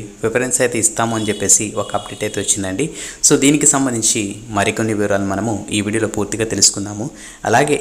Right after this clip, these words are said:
ఎవరైతే ఈ వీడియోని చూస్తున్నారో తప్పకుండా ఈ వీడియోని లైక్ చేసి ఇలాంటి అప్‌డేట్స్ కోసం మన ఛానల్ని సబ్స్క్రైబ్ అయితే చేసుకోండి. మనకు డబుల్ బెడ్‌రూమ్ ఇల్లు అలాగే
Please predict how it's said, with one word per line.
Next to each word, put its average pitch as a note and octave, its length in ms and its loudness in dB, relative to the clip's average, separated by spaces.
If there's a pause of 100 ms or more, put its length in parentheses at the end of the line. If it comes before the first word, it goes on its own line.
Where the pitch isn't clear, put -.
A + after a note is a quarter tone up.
(120)
ఎవరైతే A#2 300 2
ఈ G#2+ 80 0
వీడియోని A2+ 240 0
చూస్తున్నారో G#2 380 0 (260)
తప్పకుండా C#3+ 340 2
ఈ C3 60 4
వీడియోని A#2+ 240 0
లైక్ G#2+ 220 -2
చేసి A2 260 2 (260)
ఇలాంటి A#2 340 0
అప్‌డేట్స్ A2 300 0
కోసం G#2+ 220 2 (200)
మన A2 100 -2 (120)
ఛానల్ని G#2+ 360 0
సబ్స్క్రైబ్ A2 360 -6
అయితే A2 220 -6
చేసుకోండి. A#2 400 0 (420)
మనకు B2 180 0 (140)
డబుల్ A#2+ 260 2
బెడ్‌రూమ్ C3 420 0
ఇల్లు A#2 200 0 (140)
అలాగే A2 220 -2